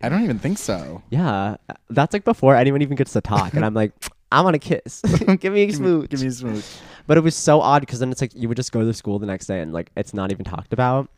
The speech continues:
Speaker 2: And he would, like, go to school and then have, like, a girlfriend. So, like, I actually was born to be the other woman.
Speaker 1: Yeah, yeah, yeah.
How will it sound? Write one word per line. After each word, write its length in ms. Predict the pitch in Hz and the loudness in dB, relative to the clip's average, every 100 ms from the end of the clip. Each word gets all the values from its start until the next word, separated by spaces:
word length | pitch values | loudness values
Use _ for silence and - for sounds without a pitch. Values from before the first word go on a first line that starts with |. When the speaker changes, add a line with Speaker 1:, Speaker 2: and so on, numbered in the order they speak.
| _ 117 | _ -6
Speaker 2:
And 100 | 113 | -4
he 100 | 110 | -4
would, 100 | 101 | -4
like, 200 | 101 - | -6 -4
go 100 | 104 | -6
to 80 | |
school 140 | 95 101 | -4 -6
and 100 | 95 | -6
then 60 | |
have, 180 | 95 87 | -8 -10
like, 120 | 101 | -12
a 40 | 98 | -14
girlfriend. 460 | 95 90 82 78 - | -14 -14 -14 -14 -8
So, 120 | 123 | -6
like, 120 | 120 - | -4 0
I 140 | 139 | 0
actually 400 | 131 131 - 185 | 2 0 0 -2
was 420 | 113 98 113 113 | -2 0 0 0
born 300 | 90 101 98 | -2 -4 -4
to 80 | 104 | -6
be 100 | 98 | -8
the 100 | 95 | -8
other 220 | 73 92 | -8 -8
woman. 400 | 87 76 73 113 123 | -8 -10 -12 -12 -8
Speaker 1:
Yeah, 220 | 113 104 | -4 -4
yeah, 140 | 98 92 | -6 -10
yeah. 280 | 87 71 | -12 -14